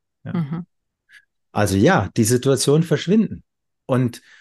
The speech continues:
Speaker 1: äh, erstaunlicherweise auch alle anderen, die du aus deinem Garten rauszüchten <laughs> möchtest. Ja? Also
Speaker 2: <laughs>
Speaker 1: du musst dir nur überlegen, was will ich nicht mehr haben. Ja?
Speaker 2: Ja. Also
Speaker 1: Und das
Speaker 2: das ist,
Speaker 1: geht auch
Speaker 2: hm.
Speaker 1: in die andere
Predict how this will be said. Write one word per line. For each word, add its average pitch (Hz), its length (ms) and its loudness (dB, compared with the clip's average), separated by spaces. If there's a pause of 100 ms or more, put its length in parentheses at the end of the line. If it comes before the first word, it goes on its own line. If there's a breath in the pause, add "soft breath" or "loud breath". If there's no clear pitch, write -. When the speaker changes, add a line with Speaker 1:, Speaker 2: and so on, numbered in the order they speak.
(220 soft breath)
Speaker 1:
äh, 135 80 -12
erstaunlicherweise 127 1080 0
auch 120 100 -10
alle 127 240 -6
anderen, 165 320 4
die 101 100 -4
du 107 160 0
aus 104 180 -6
deinem 95 180 -4
Garten 95 280 -4
rauszüchten 95 640 -2
<laughs> - 0 -
möchtest. - 560 -2
Ja? 143 180 -2 (100)
Also 339 200 2
Speaker 2:
<laughs> 285 340 -2
Speaker 1:
du - 140 -4
musst 156 180 -4
dir 156 80 4
nur 147 120 4
überlegen, 135 380 6
was 131 160 0
will 143 120 2
ich 135 120 -2
nicht 147 280 -2
mehr 156 160 0
haben. 185 320 -8 (140)
Ja? 175 160 -12 (160)
Speaker 2:
Ja. 160 200 -8 (800)
Also 165 180 -2
Speaker 1:
Und 113 80 0
das - 160 -2
Speaker 2:
das - 20 -12
ist, - 220 -12
Speaker 1:
geht - 120 -2
auch 120 120 -2
Speaker 2:
hm. 196 120 0
Speaker 1:
in 120 80 -4
die 101 120 -2
andere 107 260 -6